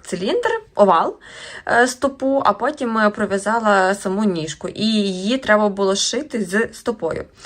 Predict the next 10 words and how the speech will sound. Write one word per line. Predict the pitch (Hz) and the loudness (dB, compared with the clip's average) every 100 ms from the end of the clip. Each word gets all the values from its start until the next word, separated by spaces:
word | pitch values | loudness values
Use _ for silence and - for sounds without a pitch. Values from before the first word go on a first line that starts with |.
| - - - - | -18 -16 -16 -2
Ось | - 240 - | 2 2 0
цю | 233 180 208 | 0 0 2
ніжку, | 240 247 277 - | 0 0 -2 -2
це | 277 | 2
вже | 269 247 | 4 4
моя | 220 202 | 4 2
друга | 185 202 262 | 2 0 0
ніжка, | 302 381 - | -2 -2 0
я | 262 226 254 | 0 4 4
шивала, | 269 - 240 208 226 247 226 | 2 -2 -2 2 4 6 4